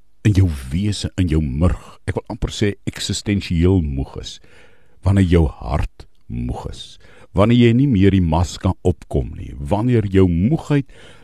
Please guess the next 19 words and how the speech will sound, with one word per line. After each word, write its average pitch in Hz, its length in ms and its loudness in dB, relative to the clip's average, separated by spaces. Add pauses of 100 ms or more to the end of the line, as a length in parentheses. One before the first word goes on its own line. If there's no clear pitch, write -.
so 165 720 2 (120)
sterk - 680 -8
voor 120 220 0
jou 104 140 4
staan 98 320 0
dat 98 120 0
jy 123 100 -2
nie 165 100 -6
krag 90 280 0
het - 100 -20
vir 76 80 -6
vandag - 480 -8
nie. - 120 -20 (1400)
En 78 100 -6
dan 107 280 0
kan 90 200 0
jy 82 140 2
hoor, 73 240 0
selfs - 720 -6